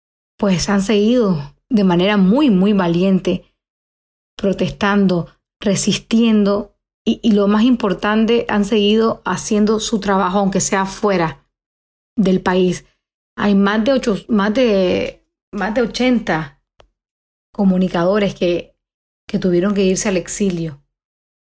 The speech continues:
Y ellos siguen ahí, al pie del cañón, como decimos nosotros. Yo tuve la oportunidad de, cuando hice un trabajo periodístico en Costa Rica, de entrevistar a muchos de ellos, que me contaban todo lo que estaban pasando, las dificultades que estaban pasando, muchos sin tener que comer,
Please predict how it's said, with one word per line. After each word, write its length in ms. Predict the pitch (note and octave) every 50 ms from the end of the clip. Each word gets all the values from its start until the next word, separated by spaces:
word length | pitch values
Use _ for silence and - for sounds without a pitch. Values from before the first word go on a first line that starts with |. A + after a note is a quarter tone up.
| _ _ -
Y 160 | A3+ G3 F#3+
ellos 200 | F3 F#3 G3+ G#3
siguen 340 | - C4+ C4+ C4+ D4 C#4+ B3
ahí, 320 | A3 G3+ G#3+ A#3+ C4+ C4+
al 140 | G#3 E3+ E3
pie 240 | - - G3 G3 G3+
del 120 | G#3 G#3
cañón, 340 | G#3 - F#3 F3 F3+ G3+ G#3
como 220 | G3+ F#3 F3 E3 E3+
decimos 340 | D#3+ - - G3 F#3+ F#3+
nosotros. 480 | G3+ G3 F#3 - - F#3+ F#3+ G3+ F#3+ E3+
Yo 100 | E3 E3+
tuve 180 | F#3+ G#3 G#3+ G#3+
la 60 | G#3
oportunidad 520 | G3 A3 G3 G3+ G#3 F#3 F3+ F3+ F3+ F#3
de, 320 | F#3+ F#3 F3 E3+ - - -
cuando 220 | E3+ E3+ E3+ F3
hice 160 | F3+ F3 - A3
un 80 | F#3+
trabajo 240 | G#3 G3+ G3 G#3 G3+
periodístico 640 | A3 G#3 G3+ F#3 G3 F#3+ - - - B3 B3 A#3+ -
en 100 | A#3 F#3+
Costa 260 | - F#3 - - F#3
Rica, 300 | F3 F3+ F#3 F3+ G3+ G3
de 80 | F#3 F3+
entrevistar 480 | F3 - F#3 F3+ E3+ - - A3 A3
a 60 | A3+
muchos 280 | G3+ G3 G3 G3 A3 G3
de 120 | F3 F3+
ellos, 300 | F3+ F3+ F#3 F#3 F#3 F#3 - _ _ _ _ _ _ _ _ _ _ _ -
que 120 | - G3+
me 100 | F#3+ F#3+
contaban 540 | F#3+ - F#3+ F3+ E3 F#3 F#3 G3+ G#3 G3 G3
todo 260 | A3+ A3+ A#3+ B3 A3+
lo 80 | G#3+ G3+
que 80 | F3+
estaban 300 | F#3 - - G3+ G#3+ G#3+
pasando, 480 | G3 G3+ G3 - - F#3+ G#3+ A3 A3 G#3
las 100 | F#3+ F#3+
dificultades 760 | F3+ F#3 - G#3+ G3 - F#3+ F3 - G3 F#3+ G3+ A3 A3+ G#3+
que 80 | A3 G3+
estaban 260 | - F#3 F#3+ G3 F#3+
pasando, 640 | F#3+ F#3 - - F3+ F#3 G3 G3 F#3 F#3+ F#3+ F#3 - - - - - _ _ -
muchos 580 | G#3 G3+ G3+ G3 G#3+ G#3 F3+ - - - _ -
sin 200 | - A3 G#3 F#3
tener 280 | F#3 F3+ F3 E3 E3 -
que 140 | - F#3+
comer, 520 | G3+ A3 G3 F3+ F#3 F#3 F#3 F#3+ F#3+ F#3